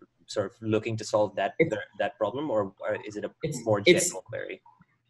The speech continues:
Speaker 2: We've noticed it's really, it's, it's really lead generation, right? Businesses, no matter what,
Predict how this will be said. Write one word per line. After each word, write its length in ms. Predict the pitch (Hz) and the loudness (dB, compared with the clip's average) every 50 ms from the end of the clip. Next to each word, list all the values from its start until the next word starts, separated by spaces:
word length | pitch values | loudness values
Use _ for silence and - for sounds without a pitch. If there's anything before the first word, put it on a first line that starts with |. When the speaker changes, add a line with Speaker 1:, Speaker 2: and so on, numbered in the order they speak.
| _ - - - - - 139 | _ -20 -20 -10 0 6 10
Speaker 2:
We've 220 | 143 156 180 220 214 | 12 12 12 12 12
noticed 440 | 196 160 156 147 151 147 147 143 | 12 12 12 12 12 12 10 10
it's 320 | - 139 139 139 143 - 120 | 8 6 6 4 2 0 -2
really, 640 | 117 120 135 151 165 170 185 185 185 196 190 190 - | 4 8 8 10 12 12 12 12 12 10 6 0 -4
it's, 160 | 127 139 - - | -6 -4 -2 0
it's 160 | 139 143 139 | 0 2 4
really 280 | 139 151 180 208 214 185 | 8 10 10 12 12 10
lead 320 | 135 151 131 131 127 117 | 10 12 12 10 10 10
generation, 680 | - 135 110 110 107 104 104 98 - - 92 85 85 87 | 8 6 8 8 8 6 6 4 4 2 0 0 0 0
right? 360 | 90 101 101 107 120 113 98 | 2 4 4 4 4 4 6
Businesses, 520 | - 131 139 139 151 151 143 160 147 147 143 | 6 6 8 8 6 4 6 8 8 8 8
no 80 | 135 | 8
matter 240 | 123 127 131 151 156 | 8 8 8 8 8
what, 520 | 143 117 113 113 117 120 120 - - - | 6 6 6 8 8 8 8 6 4 -4